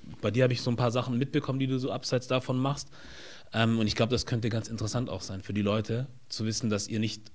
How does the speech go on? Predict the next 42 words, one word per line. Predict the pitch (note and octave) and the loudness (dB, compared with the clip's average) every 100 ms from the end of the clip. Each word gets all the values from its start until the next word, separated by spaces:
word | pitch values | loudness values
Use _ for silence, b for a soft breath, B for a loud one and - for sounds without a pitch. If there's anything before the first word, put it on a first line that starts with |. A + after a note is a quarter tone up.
| - | -6
in | A2 | -2
Anführungszeichen, | A#2 A#2 A2+ A2 - G#2 G2+ G#2+ | -2 0 0 0 0 0 0 0
ne, | A2 | -2
ich | A2+ | 0
will | G#2+ | 0
es | G#2+ | 0
nicht | A2 | 0
schlecht | A#2+ A#2 | 0 2
machen, | A#2+ A#2 A#2+ | 0 -2 -4
also | D#2 F#2+ F#2+ | -8 -8 -2
nur | G#2 A#2 A#2+ | 2 4 4
die | A2 B2 | 4 4
Leute | A#2 A#2 A#2+ | 6 4 4
seid, | A2+ A2 | 0 2
die | G#2+ | 4
das | A#2 - | 2 4
machen, | B2+ B2+ | 0 0
sondern | A#2 A2+ | 0 0
ihr | G#2+ | 0
habt | G#2 | -2
auch | |
ganz | - A#2 | -2 -4
andere | - B2+ G#2 | -2 2 2
Sachen, | F#2+ F#2+ G2 | 0 -6 -8
für | F#2 | -6
die | F#2 | -6
euch | - | -8
interessiert. | G2+ - G#2 G2 - b b b b b | -12 -10 -6 -6 -8 b b b b b
Du | - | 2
hast | A2+ | 2
es | B2 | 2
schon | B2+ | 2
angekratzt, | A#2 B2 B2 - A#2+ - | 2 2 2 2 -2 -2
du | A2 | -2
machst | G#2+ G#2 | -2 -4
auch | G#2+ | -2
Musik, | G#2 G#2 C#3+ D3+ - b b b b - | -2 2 0 0 -12 b b b b -12
ähm, | F2+ G#2+ G#2+ G#2 - - - | -6 -4 -2 -4 -8 -14 -4
Autor | A#2+ B2 B2+ | -2 0 -2
bist | A#2 - | -2 -2
du | F#2 | 0
auch | C3 E3+ - | 0 -2 -6